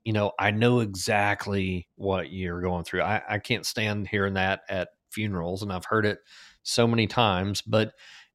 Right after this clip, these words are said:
you know, somebody that can connect with you that's in a very similar situation, um, and, and then see you know, that you were in a dark place and you have overcome and you're,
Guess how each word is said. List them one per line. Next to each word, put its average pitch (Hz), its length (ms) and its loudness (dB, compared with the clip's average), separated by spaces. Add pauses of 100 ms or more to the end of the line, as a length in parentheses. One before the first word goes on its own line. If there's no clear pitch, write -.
(120)
you 123 140 0
know, 117 180 4
somebody 165 400 2
that 139 200 4
can 110 240 2
connect 113 540 0
with 117 260 0
you 113 200 0
that's 104 360 -4
in 107 160 -2
a 98 80 0
very 113 480 2
similar 120 640 2
situation, 87 960 0 (520)
um, 95 460 -2
and, 107 280 0
and 110 200 2
then 127 220 6
see 117 600 0 (560)
you 110 100 -8
know, 98 240 -4
that 95 340 -2
you 131 260 6
were 127 200 2
in 120 100 2
a 117 60 2
dark 123 360 6
place 107 560 2 (140)
and 101 540 0
you 113 180 0
have 123 460 2
overcome 98 680 -2
and 95 160 -2
you're, 123 420 2